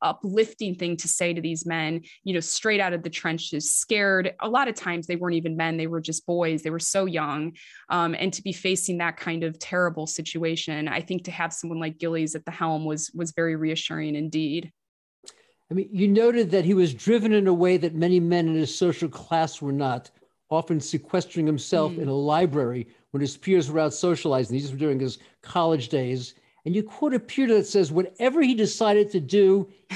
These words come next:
Speaker 2: he did." And then you
Speaker 1: Yes.
Speaker 2: comment, "His determination would serve him well in life."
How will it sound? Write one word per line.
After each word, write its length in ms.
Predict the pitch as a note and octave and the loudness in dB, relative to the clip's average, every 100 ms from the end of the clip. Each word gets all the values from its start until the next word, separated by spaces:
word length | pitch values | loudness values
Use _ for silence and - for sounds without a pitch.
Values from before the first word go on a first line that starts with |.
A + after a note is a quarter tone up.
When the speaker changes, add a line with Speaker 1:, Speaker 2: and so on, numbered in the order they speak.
| - | -4
Speaker 2:
he 160 | G#3 G3+ C3+ - | 0 0 -4 2
did." 500 | A3+ G#3 C3+ A2 - _ _ _ - | 4 4 0 -6 -14 _ _ _ 0
And 100 | A#3 | 2
then 160 | F#3 | 2
you 120 | F#3+ | 2
Speaker 1:
Yes. 100 | F#3+ | 0
Speaker 2:
comment, 440 | - G3+ F#3+ F#3+ F#3+ _ | 0 2 4 2 0 _
"His 120 | - E3+ | -2 2
determination 760 | G3 - B3 A3+ A3 A3 G#3 | 0 4 4 6 4 4 2
would 100 | F#3 | 2
serve 340 | C#3 - A3 F#3+ | 2 4 6 6
him 160 | F#3 | 4
well 300 | E3+ F#3+ F#3+ | 4 4 4
in 180 | G3 D#3+ | 2 0
life." 460 | E3+ E3 C3+ - | 0 0 0 -6